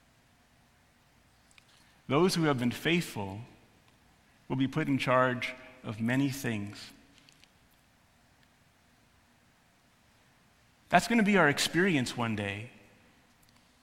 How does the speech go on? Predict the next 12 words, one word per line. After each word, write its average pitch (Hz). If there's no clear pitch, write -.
being 143
in 135
the 120
presence 135
of 101
Christ. 107
Just -
now 131
I 120
think 131
about 107
Phyllis. 131